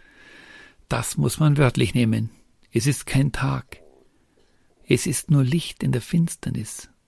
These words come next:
Ein Oxymoron. Warum in aller Welt singt der Kutscher trunken von Glück? Weil das Kind,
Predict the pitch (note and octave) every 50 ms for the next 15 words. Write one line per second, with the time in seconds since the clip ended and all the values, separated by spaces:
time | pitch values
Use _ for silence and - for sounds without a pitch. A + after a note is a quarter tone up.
0 | _ _ _ _ _ _ - A#2+ A#2 - - G#2 - - - - D#3+ C#3 A2 G#2
1 | G#2+ A2 G#2+ - _ _ _ _ _ _ _ _ _ _ _ _ _ _ _ _
2 | _ _ _ _ _ _ _ _ _ _ _ _ _ _ _ - - - - -
3 | - - - - - _ _ _ _ _ _ - - - - D#3 E3 D#3+ D#3 D3
4 | D3+ - B2 B2 A#2+ G#2 A2+ B2 B2+ A2+ - - - B2+ C3 C3+ A#2+ - - A2+
5 | - - - C#3+ B2+ - - - A#2+ A2+ - G#2+ G#2 A#2+ A#2 - - A2 - -
6 | G2 F#2 - - F2 F2+ G2 - _ - - - - - _ _ _ _ _ _
7 | _ _ _ _ _ _ _ _ _ _ _ _ _ - _ _ _ - - _
8 | _ _ _ _ _ _ _ C3 B2+ B2+ A#2 - - - G#3 A3 A3 F3+ D#3+ -
9 | - - -